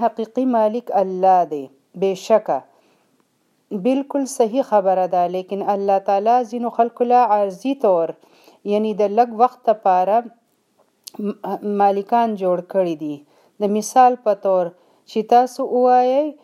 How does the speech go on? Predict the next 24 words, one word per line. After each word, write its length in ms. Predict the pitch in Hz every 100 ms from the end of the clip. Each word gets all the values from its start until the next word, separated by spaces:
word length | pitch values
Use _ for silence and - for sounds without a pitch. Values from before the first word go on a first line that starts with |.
| _
چې 100 | - 208
زه 80 | 233 226
د 100 | 214
دې 100 | 226 220 226
کور 260 | 220 202 196
مالک 440 | 185 190 214 -
یم، 160 | 240 254 254 _ _ _
یا 180 | 208 208 208
زه 160 | 214
د 180 | 214 196
دې 120 | 214 226 208
ګاډي 320 | 208 208 226
مالک 440 | 208 190 185 214 226
یم، 300 | 226 269 277 _ _ _ - _
یا 220 | 226 233 233
زه 180 | 220 247 240
د 100 | 226
دې 100 | 240 240 214
جایداد 500 | 208 202 214 196 202
مالک 380 | 196 190 214 208
یم. 260 | 175 165 156 - _ _ _ _ _ _ _ _ _ _ _
دغه 200 | 233 262 269
شان 240 | 294 269 247
وایو 320 | 226 262 269